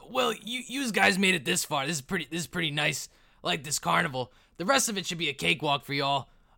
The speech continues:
Uh, but when you see, when you see, uh, when you see that prey guy, let him know that I do not appreciate what he did to my bar." Uh, and he reaches underneath the,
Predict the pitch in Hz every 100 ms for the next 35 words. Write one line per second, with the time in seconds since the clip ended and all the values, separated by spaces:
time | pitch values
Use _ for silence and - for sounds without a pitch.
0 | _ 165 185 180 - 139 214 247 254 -
1 | 240 233 - 180 202 214 208 208 190 180
2 | 160 190 190 208 180 - 190 202 190 196
3 | 190 - _ _ 190 214 202 185 165 160
4 | 170 180 185 180 - 170 165 170 - 151
5 | 143 139 147 131 135 131 107 147 123 131
6 | 120 92 - _ _ - _ 143 139 139
7 | 151 165 135 143 147 156 135 139 131 123
8 | 123 127 120